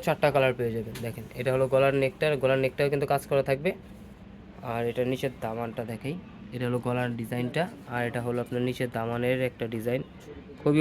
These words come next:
অসাধারণ একটা ডিজাইন পেয়ে যাচ্ছেন মাত্র বারোশো পঞ্চাশ টাকা। এটা ব্যাক সাইডটা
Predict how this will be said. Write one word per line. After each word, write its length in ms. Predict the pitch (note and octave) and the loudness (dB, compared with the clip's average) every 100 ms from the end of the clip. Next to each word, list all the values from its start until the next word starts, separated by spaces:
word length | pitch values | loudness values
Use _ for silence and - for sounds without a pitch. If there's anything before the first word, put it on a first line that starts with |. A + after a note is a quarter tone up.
| D#3 | 6
অসাধারণ 400 | D3+ D#3+ D#3 D#3 D3 | 6 4 6 6 4
একটা 120 | D3 | 2
ডিজাইন 220 | D3 C#3+ C#3+ | 4 4 6
পেয়ে 140 | D3 C#3+ | 8 8
যাচ্ছেন 280 | C#3+ F3 G#3 - - - - - - - C#3 | 6 0 -2 -8 -18 -20 -20 -18 -18 0 0
মাত্র 160 | C#3 E3 | 6 10
বারোশো 240 | D3 C#3+ D3+ | 10 8 2
পঞ্চাশ 220 | C#3+ C#3 - | 2 2 0
টাকা। 120 | B2+ B2+ | 2 4
এটা 100 | A#2+ | 4
ব্যাক 120 | B2+ - | 2 4
সাইডটা 220 | C#3+ | 4